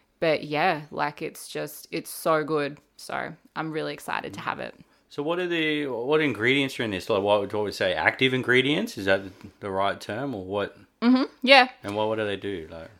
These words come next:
Speaker 1: Well, you've got your thirty-five percent T C A.
Speaker 2: Okay.
Speaker 1: You've got lactobonic, salicylic, tartaric acid, glycine, proline, hydroxyproline, and arginine. You've got gamma aminobutyric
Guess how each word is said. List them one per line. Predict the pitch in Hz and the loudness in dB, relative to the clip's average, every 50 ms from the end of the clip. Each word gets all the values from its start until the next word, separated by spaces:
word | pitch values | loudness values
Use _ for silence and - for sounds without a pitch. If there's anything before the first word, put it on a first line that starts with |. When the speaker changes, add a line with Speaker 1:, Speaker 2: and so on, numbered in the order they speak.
| _ _ | _ _
Speaker 1:
Well, | - 202 233 226 180 165 185 220 - | 0 6 8 8 10 10 8 4 2
you've | - 202 214 196 - | 2 0 -2 -2 0
got | - 214 - | 0 2 2
your | - 202 | 2 0
thirty-five | 196 - - - 202 214 233 247 - 233 214 214 214 | 0 -2 -2 0 0 0 0 0 2 2 2 2 2
percent | - 220 - - 196 185 175 131 - | -2 -8 -6 -4 -4 -4 -4 -6 -10
T | - - 190 180 | -12 -10 -10 -10
C | - - 180 165 | -8 -6 -2 0
A. | 147 156 202 285 294 - _ - - | 2 2 2 2 -2 -6 _ -20 -12
Speaker 2:
Okay. | - - - - 113 - - | -8 -6 -6 -6 -6 -8 -4
Speaker 1:
You've | 185 196 185 170 - - | -2 -2 -2 -2 -2 2
got | 185 180 175 170 170 170 160 - - - | 4 6 8 8 8 8 6 4 0 2
lactobonic, | 165 175 180 214 - 240 226 202 208 185 185 214 262 370 - - - _ _ - | 6 6 6 8 6 4 4 6 6 4 6 4 2 0 -2 -10 -20 _ _ -4
salicylic, | - - 185 185 214 226 - - 220 220 240 302 320 - - _ _ _ _ _ - | 2 6 6 6 6 4 4 4 4 6 6 4 2 -2 -10 _ _ _ _ _ 0
tartaric | - 202 190 - 202 196 196 220 208 | 4 4 4 6 6 4 4 4 4
acid, | - 196 202 - - 262 302 277 - _ _ - _ _ _ _ _ - | 2 0 0 2 2 2 2 0 -2 _ _ -20 _ _ _ _ _ 2
glycine, | - 202 196 208 214 - 240 226 220 226 | 6 8 8 8 8 4 2 0 0 0
proline, | - - 208 196 196 196 196 190 190 190 190 196 196 - _ _ _ - | 0 2 2 2 4 2 2 0 0 -2 -4 -6 -8 -10 _ _ _ 2
hydroxyproline, | - 180 185 180 - 190 190 185 185 - - 175 175 - - 196 180 170 - - - 175 170 170 165 165 165 170 170 175 _ _ _ - | 4 4 4 4 2 2 2 2 0 -2 -2 -2 -2 -4 -6 -6 -6 -6 -6 -4 -2 0 0 0 0 -2 -2 -4 -6 -8 _ _ _ 2
and | 185 185 - - | 2 4 4 4
arginine. | 160 170 170 - 190 196 208 233 277 294 - - - _ _ _ - _ _ _ | 4 4 4 2 0 0 0 2 0 0 -2 -6 -20 _ _ _ -20 _ _ _
You've | - 190 196 180 - | 0 2 2 2 2
got | - 190 180 175 160 - 170 - | 4 6 8 8 6 4 2 2
gamma | 196 185 190 202 214 208 - | 4 6 6 6 6 4 4
aminobutyric | 170 190 185 185 185 180 175 170 165 - 165 - - - - 202 190 190 - | 4 2 2 2 2 2 0 0 -2 -4 -6 -6 -6 -4 0 2 2 2 0